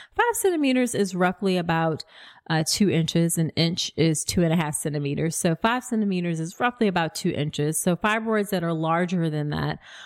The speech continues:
are more likely to grow, whereas smaller fibroids are more likely to remain stable in size.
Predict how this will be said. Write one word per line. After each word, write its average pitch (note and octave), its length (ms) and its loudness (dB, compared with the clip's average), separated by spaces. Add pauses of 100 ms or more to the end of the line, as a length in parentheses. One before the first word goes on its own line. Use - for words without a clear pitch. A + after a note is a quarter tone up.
(200)
are F#3 160 4
more F3+ 320 -2
likely E3 400 -2
to - 160 -6
grow, D3 520 0 (320)
whereas E3+ 380 2
smaller F3+ 480 0
fibroids D#3 800 -2
are D#3+ 140 2
more E3 280 0
likely D#3+ 480 0
to D#3 440 0
remain D3+ 640 0
stable D3+ 560 0
in C3 160 0
size. - 640 -2